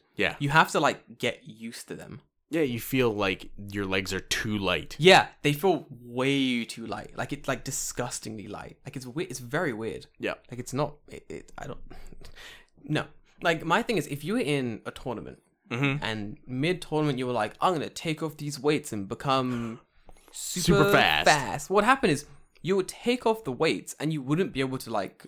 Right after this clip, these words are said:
Speaker 2: move in a way that you're used to.
Speaker 1: Right.
Speaker 2: And you would just, like, fall around and shit. Like, I remember taking off the weights and racing my friend straight away and being like,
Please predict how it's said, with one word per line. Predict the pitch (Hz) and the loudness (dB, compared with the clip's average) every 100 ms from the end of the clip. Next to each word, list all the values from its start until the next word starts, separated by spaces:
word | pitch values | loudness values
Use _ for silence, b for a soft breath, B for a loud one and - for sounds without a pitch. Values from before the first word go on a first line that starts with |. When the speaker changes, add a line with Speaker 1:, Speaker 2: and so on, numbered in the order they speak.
| - | -16
Speaker 2:
move | 131 131 139 143 135 120 117 | -12 -6 -4 -2 -2 -4 -4
in | 131 | -2
a | 120 | 0
way | 113 117 120 | 0 2 2
that | 110 104 - | 2 0 -2
you're | 117 | -6
used | 110 117 147 - | -8 -8 -8 -6
to. | 226 285 - _ 113 | -8 -8 -12 _ -2
Speaker 1:
Right. | 101 78 - - | -2 -2 -8 -4
Speaker 2:
And | 170 | -2
you | |
would | 175 | -2
just, | 175 233 | -2 4
like, | 202 - | 4 4
fall | - - 165 147 | -6 -6 0 2
around | 113 170 131 | 2 0 -2
and | 113 | -8
shit. | - - - | -6 -8 -4
Like, | - 143 - b | -2 -2 -4 b
I | 156 | 2
remember | 220 | 4
taking | 220 - 180 180 160 | 2 0 -4 -2 -4
off | 147 | -4
the | |
weights | 113 127 107 - | -4 -2 -2 -6
and | 113 107 - | -8 -10 -18
racing | 113 123 131 139 | -4 -2 -2 -4
my | 117 | -6
friend | 110 - 113 | -6 -6 -6
straight | - 123 110 | -6 -4 -4
away | 117 107 - | -4 -6 -4
and | |
being | 120 147 139 | 0 2 2
like, | 117 - | 0 -4